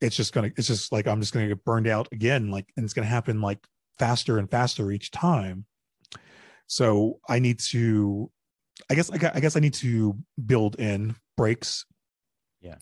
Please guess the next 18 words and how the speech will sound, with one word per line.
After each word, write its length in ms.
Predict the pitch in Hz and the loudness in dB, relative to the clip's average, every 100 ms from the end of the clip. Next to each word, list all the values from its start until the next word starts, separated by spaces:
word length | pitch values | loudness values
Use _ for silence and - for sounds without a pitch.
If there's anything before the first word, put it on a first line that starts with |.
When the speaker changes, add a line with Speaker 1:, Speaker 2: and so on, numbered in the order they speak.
| - | 0
Speaker 1:
and 420 | 117 101 98 101 - _ _ - | 2 2 0 -4 -10 _ _ -4
assure 300 | 127 - 120 | -2 2 2
myself 520 | 117 110 123 113 - | 2 2 2 0 0
that 240 | 120 98 - - - - _ _ - | 0 0 -4 -20 -20 -20 _ _ -4
if 140 | 123 | 0
I 80 | 127 | 2
don't 200 | 127 110 | 2 2
do 140 | 123 | 2
a 40 | 113 | 2
show 560 | - - 120 117 117 - | 2 2 4 6 4 2
in 80 | 120 | 0
a 60 | |
week, 360 | 113 113 123 - - | 2 2 0 -6 -2
um, 500 | 117 110 104 104 107 _ _ | 2 2 0 -2 -6 _ _
every 200 | 139 120 | 0 0
single 300 | 110 127 113 | 0 0 0
week 300 | 107 117 120 - | 2 0 -2 -10
that 360 | 113 104 101 | 0 2 2